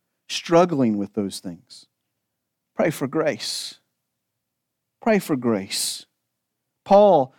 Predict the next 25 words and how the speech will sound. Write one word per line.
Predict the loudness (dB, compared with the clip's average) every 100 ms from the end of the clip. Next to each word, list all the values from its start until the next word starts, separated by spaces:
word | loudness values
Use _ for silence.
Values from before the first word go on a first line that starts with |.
| _
finds | 2 2 0
himself | -4 2 4 4
with | 2 -2
a |
thorn | -2 -2 0 0 -2
in | -4 -4
the |
flesh, | -4 2 4 4 0
and | -4
he | -4
prays | 0 2 2 0
that | 0
God | 4 4
would | 2 -4
remove | -2 0 0 0
it. | -4 _ _ _
And | 0
what | 2 0
is | 0
God's | 2 0
response? | -2 -4 -4 -2
"My | -4
grace | -2 -4 -4
is | -8
enough." | -6 -4 -6 -10 -20 -20 -20